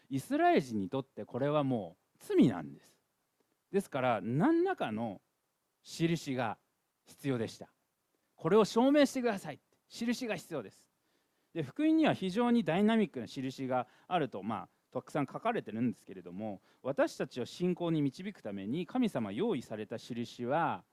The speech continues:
何でしょうか？二章十二節、もう一度読みます。「これがあなた方のための印です。」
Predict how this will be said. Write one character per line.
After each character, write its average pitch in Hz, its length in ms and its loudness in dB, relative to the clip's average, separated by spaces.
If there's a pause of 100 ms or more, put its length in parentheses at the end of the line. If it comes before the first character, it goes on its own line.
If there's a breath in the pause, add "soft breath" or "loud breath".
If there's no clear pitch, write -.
(600)
何 107 280 0
で 92 80 -4
し - 100 -20
ょ - 100 -20
う - 80 -20
か？ - 80 -20 (1120)
二 151 120 -2
章 95 240 -8
十 107 200 -8
二 110 120 0
節、 98 180 -14 (280)
も 151 140 -2
う - 20 -4
一 143 140 -8
度 139 60 -4
読 117 140 -4
み 107 80 -2
ま 95 160 -6
す。 - 160 -20 (1200)
「こ 139 160 -4
れ 170 140 4
が 170 260 4 (180)
あ 123 120 -2
な 170 100 4
た 196 140 2
方 175 220 2
の 139 100 2
た 147 120 -4
め 180 120 2
の 139 100 2
印 185 380 -4
で 165 140 -6
す。」 - 180 -20